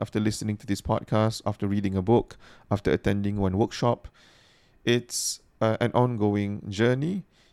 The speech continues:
And what's most important is for you to be conscious and aware that, yes, there are things about myself that I don't fully love and accept yet, but I'm working on them. That's good enough, yeah? Um,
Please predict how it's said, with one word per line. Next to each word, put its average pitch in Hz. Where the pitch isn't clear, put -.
And 104
what's -
most 135
important 139
is -
for 113
you 113
to -
be 107
conscious 117
and 104
aware 120
that, 107
yes, 107
there 107
are 156
things 165
about 135
myself 120
that 117
I 110
don't 113
fully -
love 123
and 101
accept -
yet, 113
but 110
I'm 107
working 107
on 92
them. 92
That's 110
good 131
enough, 127
yeah? 113
Um, 107